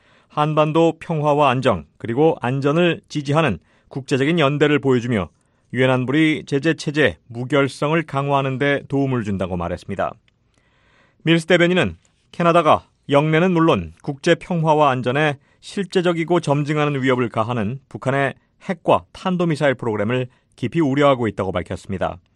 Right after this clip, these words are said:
특히 북한이 완전하고 검증 가능하며 되돌릴 수 없는 비핵화를 향한 구체적인 행동을 보여주지 않고 있는 것을 우려한다고 강조했습니다.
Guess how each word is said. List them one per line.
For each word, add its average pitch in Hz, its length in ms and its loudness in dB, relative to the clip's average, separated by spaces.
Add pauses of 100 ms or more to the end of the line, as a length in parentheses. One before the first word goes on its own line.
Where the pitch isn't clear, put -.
(580)
특히 156 220 -2
북한이 156 520 0 (220)
완전하고 151 580 2
검증 160 360 2
가능하며 143 600 0
되돌릴 147 400 2
수 165 160 -2
없는 143 360 0
비핵화를 127 560 -2
향한 123 380 -4 (260)
구체적인 131 460 -2
행동을 165 420 0
보여주지 143 500 0
않고 120 240 -2
있는 104 220 -2
것을 135 480 -4
우려한다고 104 580 -2
강조했습니다. 90 720 -8